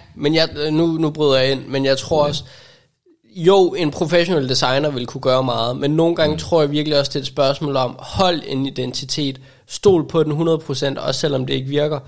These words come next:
Speaker 2: Mm.
Speaker 1: og så markedsfør den. Jeg synes, vi har set for mange, øh, brands, hvor man tænker, "Ej, det er simpelthen for dumt, gider folk bruge penge på det?" Altså,
Speaker 2: Ja.
Speaker 1: Supreme er et glimrende
Speaker 2: <laughs>
Speaker 1: eksempel på det. Altså, det er en
Speaker 2: Mhm.
Speaker 1: hvid trøje med noget rød tekst, kvaliteten er ikke engang særlig høj,
Speaker 2: Mm.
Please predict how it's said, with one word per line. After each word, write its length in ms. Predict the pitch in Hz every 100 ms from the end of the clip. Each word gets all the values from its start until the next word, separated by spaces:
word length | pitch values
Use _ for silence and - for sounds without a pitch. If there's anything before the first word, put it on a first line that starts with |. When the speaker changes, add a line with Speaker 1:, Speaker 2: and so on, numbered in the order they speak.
| - 95
Speaker 2:
Mm. 180 | 92 87
Speaker 1:
og 140 | 135 135
så 120 | 151
markedsfør 560 | 131 131 143 - 127 117
den. 180 | - - _ _ _ -
Jeg 100 | 143
synes, 300 | 180 170 165
vi 60 |
har 80 | 143
set 260 | - 165 160
for 100 | 135
mange, 600 | 131 151 165 151 - 139
øh, 60 | 135
brands, 400 | 139 139 139 -
hvor 120 | 135
man 100 | 131
tænker, 200 | 135 120
"Ej, 100 | 123
det 120 | 123
er 60 | 131
simpelthen 320 | 160 131 127
for 120 | -
dumt, 400 | - 160 156 123
gider 220 | - 147 127
folk 260 | 143 131
bruge 180 | 131 127
penge 260 | 127 143 147
på 100 | 143
det?" 220 | 131 135
Altså, 180 | 127 101
Speaker 2:
Ja. 40 | 113
Speaker 1:
Supreme 640 | - 135 - 151 160 -
er 160 | - -
et 60 | - - - -
glimrende 720 | 135 143 165 175 170 135 120
Speaker 2:
<laughs> 40 | -
Speaker 1:
eksempel 440 | - 160 - 151
på 80 | -
det. 180 | - 135 - - - -
Altså, 280 | 147 135 143
det 180 | 135 156
er 60 | 147
en 60 |
Speaker 2:
Mhm. 80 | 143
Speaker 1:
hvid 200 | 165 185
trøje 340 | 127 147 143 156
med 100 | 135
noget 160 | 127
rød 160 | 156 143
tekst, 440 | 139 131 - -
kvaliteten 460 | - 131 120 156 139
er 60 |
ikke 40 | 135
engang 240 | 135 123
særlig 260 | - 123 123
høj, 240 | 147 196 - -
Speaker 2:
Mm. 160 | 95